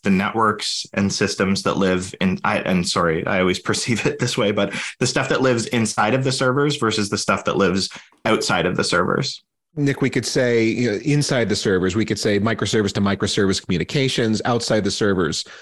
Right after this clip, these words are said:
Speaker 2: someone actually consuming the application being served up by the, uh, cluster as a whole.
Speaker 1: Exactly. Exactly. So, and, and as well, kind of where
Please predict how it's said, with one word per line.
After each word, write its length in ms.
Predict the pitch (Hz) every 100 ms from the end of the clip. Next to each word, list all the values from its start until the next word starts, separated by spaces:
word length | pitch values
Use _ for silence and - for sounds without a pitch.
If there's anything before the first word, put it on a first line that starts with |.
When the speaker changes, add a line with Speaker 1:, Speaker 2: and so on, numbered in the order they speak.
| -
Speaker 2:
someone 280 | - 147 135
actually 240 | 123 - 117
consuming 800 | - 123 - 160 156 139 107
the 120 | 101 107
application 540 | 104 104 107 101 104
being 240 | 101 98
served 400 | 92 - 110 90
up 220 | 120 - 104
by 240 | 101 104
the, 340 | 95 95 104 -
uh, 160 | 104 98
cluster 380 | - 113 - 95
as 100 | 92
a 60 |
whole. 360 | 95 113 170 - _ _ _ _ _ _ -
Speaker 1:
Exactly. 800 | 127 104 98 95 - 80 98 -
Exactly. 1080 | 131 135 120 98 98 120 123 107 - 92 110 _ _ _
So, 640 | - 110 98 92 90 -
and, 180 | 156 160
and 200 | 165 180
as 140 | 175 135
well, 240 | 147 131
kind 180 | 127 117
of 120 | 104
where 300 | 104 127